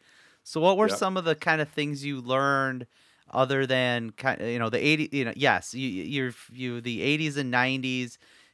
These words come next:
Speaker 1: B school sales philosophies seem very strong in what you were exposed to.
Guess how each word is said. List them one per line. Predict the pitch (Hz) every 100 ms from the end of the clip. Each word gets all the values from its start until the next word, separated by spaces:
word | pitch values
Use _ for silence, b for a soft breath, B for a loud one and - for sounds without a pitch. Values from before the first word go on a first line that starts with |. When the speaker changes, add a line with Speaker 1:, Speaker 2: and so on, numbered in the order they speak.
| b 110 113
Speaker 1:
B | 113 147 151
school | - - 147 143 139 135 131
sales | 120 - 139 131 131 -
philosophies | 135 120 113 120 - 123 120 117 107 113 - - -
seem | - 143 123
very | 131 131
strong | - - 123 120
in | 113 113
what | 120 -
you | 113
were | 110 107
exposed | - - 120 117 117 -
to. | 101 92